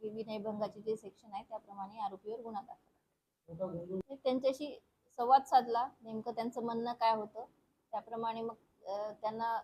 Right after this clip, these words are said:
Speaker 1: कदाचित गुन्हा दाखल झाल्याची माहिती नव्हती. आम्ही ती माहिती दिली, आरोपी ताब्यात असल्याची पण माहिती दिली आणि मग त्यांचं जे, जे काय म्हणणं होतं त्याप्रमाणे त्यांचं समज, समजून काढून शांत केलेलं आहे.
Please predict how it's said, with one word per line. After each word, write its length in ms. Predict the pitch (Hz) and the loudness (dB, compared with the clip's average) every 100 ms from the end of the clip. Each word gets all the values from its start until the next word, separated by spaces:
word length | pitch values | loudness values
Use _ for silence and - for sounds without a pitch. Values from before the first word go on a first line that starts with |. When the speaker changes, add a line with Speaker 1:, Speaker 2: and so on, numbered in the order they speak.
| - 190 208 | -6 -10 -6
Speaker 1:
कदाचित 320 | 214 220 208 | -4 -2 -2
गुन्हा 280 | 208 220 214 | -2 0 6
दाखल 320 | 214 214 220 | 6 6 -2
झाल्याची 380 | 220 214 220 226 | 0 0 0 2
माहिती 360 | 202 214 247 | 2 2 -2
नव्हती. 320 | 233 220 277 - - | -4 -4 -8 -20 -14
आम्ही 200 | 202 214 | -10 -10
ती 180 | 226 220 | -10 -4
माहिती 360 | 208 190 190 | -2 -2 -6
दिली, 280 | 208 214 427 | -6 0 6
आरोपी 320 | 196 208 - | 6 4 -4
ताब्यात 340 | 220 196 214 214 | 2 2 2 -4
असल्याची 380 | - 220 220 226 | -4 -2 -2 -8
पण 160 | 226 | -6
माहिती 320 | 214 208 220 | -4 -4 -6
दिली 260 | 214 214 220 | -4 -4 -4
आणि 200 | 220 226 | -6 -8
मग 120 | 226 - | -12 -10
त्यांचं 320 | 226 226 247 240 | -8 -4 0 0
जे, 260 | 214 233 - _ _ - | -2 -6 -6 _ _ -12
जे 60 | 214 | -2
काय 140 | 240 | -2
म्हणणं 320 | 233 226 220 | 0 0 0
होतं 260 | 240 233 254 - | -2 -4 -10 -6
त्याप्रमाणे 480 | 226 - 214 220 226 | -6 -6 -4 -4 -4
त्यांचं 420 | 226 226 220 233 233 247 | -4 -2 -4 -6 -8 -2
समज, 240 | 226 226 - | -2 -2 -4
समजून 380 | 220 226 254 254 | -2 2 2 2
काढून 280 | 240 220 254 - _ _ _ _ _ _ - | 2 2 0 -6 _ _ _ _ _ _ 2
शांत 180 | 240 202 | 2 2
केलेलं 420 | 196 196 - 139 | -6 -10 -12 -14
आहे. 220 | 135 - | -16 -10